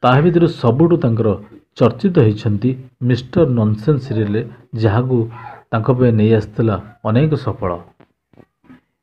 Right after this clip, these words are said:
ଏ ସଫଳତାର ପାଦଦେଶରେ ଚଞ୍ଚ ନିଜର ଧୈର୍ଯ୍ୟର ସହିତ ଏବଂ ନିଷ୍ଠାର ସହିତ ନିଜକୁ ପ୍ରତିଷ୍ଠା କରିଥିଲେ। ଏହି ମହାନ ଆତ୍ମାର ସଦ୍ଗତି ନିମନ୍ତେ ଆମ ଚ୍ୟାନେଲ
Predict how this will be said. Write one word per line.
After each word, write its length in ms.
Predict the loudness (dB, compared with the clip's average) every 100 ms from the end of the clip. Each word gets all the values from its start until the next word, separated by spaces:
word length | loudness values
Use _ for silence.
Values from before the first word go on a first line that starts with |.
| -10
ଏ 60 | -4
ସଫଳତାର 480 | -4 0 0 0 -2 -2
ପାଦଦେଶରେ 520 | -2 -2 -4 -2 2 2 2 0 -4 -10 _ _ _ _ _ _ _ _ _
ଚଞ୍ଚ 280 | 0 2 2 0 0 -4 _ _ _ -6
ନିଜର 340 | -2 4 4 4 2
ଧୈର୍ଯ୍ୟର 420 | -2 0 2 2
ସହିତ 320 | 4 0 0 0 -2 -4
ଏବଂ 140 | 0 2
ନିଷ୍ଠାର 420 | 2 0 0 0 0 0
ସହିତ 240 | -2 0 -2 -4 _ -10 -10 -12 -4
ନିଜକୁ 320 | -2 -2 -2 -4 -6 -18 _ _ _
ପ୍ରତିଷ୍ଠା 380 | -6 -6 -2 -2 -2
କରିଥିଲେ। 340 | -4 -6 -10 -12 -14 _ _ _ _ _ _ _ _ -2
ଏହି 120 | 0 2
ମହାନ 280 | 0 0 0 0
ଆତ୍ମାର 340 | -2 -2 0 0
ସଦ୍ଗତି 380 | -2 -2 -2 -2 -2
ନିମନ୍ତେ 340 | 0 -2 -4 -8 -10 -14 -8
ଆମ 80 | -6 -4
ଚ୍ୟାନେଲ 280 | -4 -2 -4